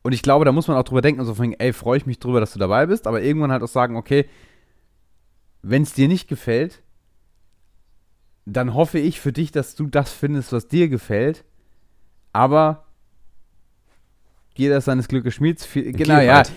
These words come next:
Speaker 1: genau, wir hatten das in einer Folge mit der
Speaker 2: <laughs>
Speaker 1: Autobahn, das kommt jetzt wieder, also ich will jetzt, ich will jetzt gar nicht, dass wir das,
Speaker 2: Ja.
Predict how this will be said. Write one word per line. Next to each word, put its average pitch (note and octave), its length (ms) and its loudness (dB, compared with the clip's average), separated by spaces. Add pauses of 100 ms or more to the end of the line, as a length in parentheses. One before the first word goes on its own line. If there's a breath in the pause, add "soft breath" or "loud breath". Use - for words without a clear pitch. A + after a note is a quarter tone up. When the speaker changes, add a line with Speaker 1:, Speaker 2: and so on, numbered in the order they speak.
(140)
Speaker 1:
genau, B2 180 4
wir C3+ 80 8
hatten D3+ 120 8
das C#3+ 100 4
in C#3 120 0
einer C#3 300 4
Folge D#3+ 300 6
mit - 120 6
der C#3 140 6
Speaker 2:
<laughs> - 20 8
Speaker 1:
Autobahn, G#2 460 4
das G#2 160 -2
kommt A#2 160 0
jetzt A2+ 160 4
wieder, C3+ 200 8
also A2 100 6
ich G2+ 80 -4
will A#2+ 60 2
jetzt, A#2 120 -2
ich A2 200 -4
will B2 60 4
jetzt B2 120 2
gar A#2+ 120 8
nicht, A#2 120 6
dass A2 80 6
wir A2+ 80 6
das, A2 160 4
Speaker 2:
Ja. A2 220 0